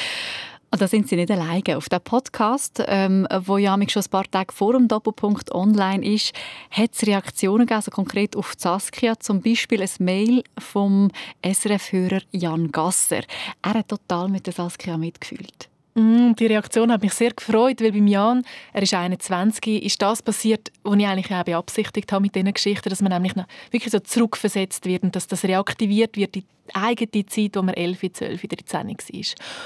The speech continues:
Speaker 2: Und bei ihm ist das passiert und er schreibt, ich würde da gerne kurz vorlesen: "Als ich eure Folge gehört habe, kam in mir immer wieder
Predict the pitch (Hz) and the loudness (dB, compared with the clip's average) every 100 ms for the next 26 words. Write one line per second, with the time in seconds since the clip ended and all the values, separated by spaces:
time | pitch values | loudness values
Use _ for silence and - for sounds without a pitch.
0 | - - - - - 208 254 240 - 214 | -16 -18 -20 -4 0 4 6 4 4 0
1 | 208 185 254 311 285 240 226 - 254 294 | -2 0 0 2 4 4 2 0 0 -2
2 | 240 226 214 202 180 208 226 - 208 196 | 0 0 0 -2 0 0 -2 -2 -4 -4
3 | - _ - - 196 269 214 226 269 277 | -10 _ -8 0 2 2 2 0 0 -2
4 | - - - - - - 214 233 247 247 | -6 -18 -18 -18 -12 -4 -2 2 2 2
5 | 226 - 226 277 277 220 190 214 269 214 | 2 2 2 2 0 0 2 2 2 2
6 | 214 226 240 233 202 208 214 202 202 208 | 2 2 0 0 0 0 4 4 4 4
7 | 214 233 208 220 220 | 4 4 4 2 2